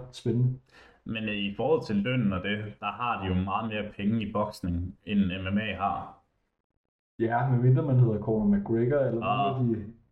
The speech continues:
Speaker 1: Khabib,
Speaker 2: Ja.
Speaker 1: nogle af de helt store navne, så er boksning stadig dem, der sidder på, på pengene.
Speaker 2: I forhold til, hvis man tænker Saul Alvarez og Floyd Mayweather, altså, de
Speaker 1: Mm.
Speaker 2: tjener jo kassen hver eneste gang. Jeg tror, det er tyve millioner hver gang, at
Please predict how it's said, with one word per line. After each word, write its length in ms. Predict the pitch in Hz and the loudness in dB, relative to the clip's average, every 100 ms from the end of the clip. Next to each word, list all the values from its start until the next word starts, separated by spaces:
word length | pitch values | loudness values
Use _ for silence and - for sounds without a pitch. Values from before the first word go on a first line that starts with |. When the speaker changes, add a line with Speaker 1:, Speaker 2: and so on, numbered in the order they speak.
| - | -6
Speaker 1:
Khabib, 340 | 104 123 147 | -2 2 2
Speaker 2:
Ja. 60 | 139 | 2
Speaker 1:
nogle 240 | 135 139 | 0 4
af 60 | 135 | 4
de 80 | 135 | 6
helt 420 | 170 180 - - | 4 2 -4 -6
store 300 | 139 139 135 | -2 0 2
navne, 360 | - 127 139 | 2 2 2
så 160 | 131 143 | 2 2
er 240 | 135 127 | 2 0
boksning 440 | 127 127 - 135 127 | 0 -2 0 0 0
stadig 340 | 127 127 131 | 2 2 4
dem, 160 | 127 123 | 2 2
der 80 | 127 | 0
sidder 320 | 135 131 131 | 0 0 2
på, 280 | 123 110 107 - | 0 -2 -4 -6
på 80 | 123 | -4
pengene. 340 | 123 127 135 135 - | 0 -2 -2 -6 -4
Speaker 2:
I 200 | 104 101 | -2 0
forhold 260 | 113 120 120 | 0 0 0
til, 80 | 104 | -2
hvis 100 | 101 | -2
man 160 | 101 98 | -2 -2
tænker 580 | 110 107 110 104 101 95 | -2 -2 0 2 2 2
Saul 220 | 98 85 | 0 -2
Alvarez 760 | 92 110 123 120 104 104 101 - | 0 0 0 -2 -2 -2 -2 -2
og 540 | 101 95 90 87 87 85 - - _ _ _ _ _ _ _ _ _ | 0 0 0 0 0 -4 -12 -20 _ _ _ _ _ _ _ _ _
Floyd 320 | 127 117 110 | -2 0 0
Mayweather, 800 | 110 120 139 127 107 101 110 - - | -2 -2 0 0 2 0 0 -6 -8
altså, 180 | - 160 147 | -4 -2 0
de 60 | 123 | 0
Speaker 1:
Mm. 60 | |
Speaker 2:
tjener 300 | 117 123 113 95 | 0 -4 -4 -4
jo 60 | 90 - | -6 -6
kassen 340 | 113 - 104 | -8 -4 -2
hver 100 | 95 | -2
eneste 300 | 101 101 104 | -2 -4 -4
gang. 160 | 101 101 | -2 -2
Jeg 80 | 98 | -2
tror, 160 | 127 | -2
det 100 | 120 | -2
er 40 | - | -4
tyve 320 | - 143 156 | -4 -2 0
millioner 440 | 127 110 113 110 | 0 0 0 0
hver 260 | 104 104 101 | 0 -2 -2
gang, 280 | 95 87 - | -4 -4 -6
at 100 | 90 | -4